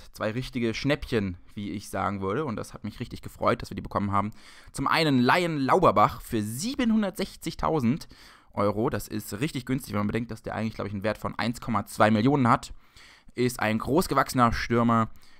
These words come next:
der auch auf der Außenbahn, äh, unterwegs sein kann. Zweiundzwanzig Jahre jung, da ist noch eine Menge Entwicklungspotenzial da, äh, Potenzial da. Und ja, insgesamt ein guter Stürmer und endlich der Stürmer, den wir sozusagen im Windschatten von Sascha Mölders dann aufbauen können,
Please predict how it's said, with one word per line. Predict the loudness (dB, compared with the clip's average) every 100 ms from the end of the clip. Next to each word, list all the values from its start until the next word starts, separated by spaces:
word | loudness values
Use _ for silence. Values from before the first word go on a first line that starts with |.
| -18 -12
der | -8 -4 -4 -2
auch | -2 0
auf | 2
der | 4
Außenbahn, | 4 4 6 8 6 0
äh, | -6
unterwegs | -6 -4 -4 -4
sein | -6
kann. | -6 -2
Zweiundzwanzig | 0 0 -2 -6 -4
Jahre | -2 0
jung, | 0 0
da |
ist | -4 -8
noch | -8
eine | -8
Menge | -4 -2 0 0 -2
Entwicklungspotenzial | -4 -4 -4 -2 -2 -2 -2 -4 0
da, | 2 0
äh, | -4 -6
Potenzial | -4 -2 0 4
da. | 6 6 2 -8 -20 -20 -20 -20 -10
Und | -6 -4 -4 -6 -2 2
ja, | 4 2 -6
insgesamt | -2 0 2
ein | 0
guter | 0 0 0
Stürmer | 2 4 4
und | 4
endlich | 2 -2 -4 0
der | 2 2
Stürmer, | 0 0 0
den | -2
wir | -4
sozusagen | -6 -8 -4
im | -4 -2
Windschatten | -4 -4 -8
von | -8 -6
Sascha | -6 -2
Mölders | 0 2 0 0
dann | -4
aufbauen | -4 -4 -4 -2
können, | 0 0 0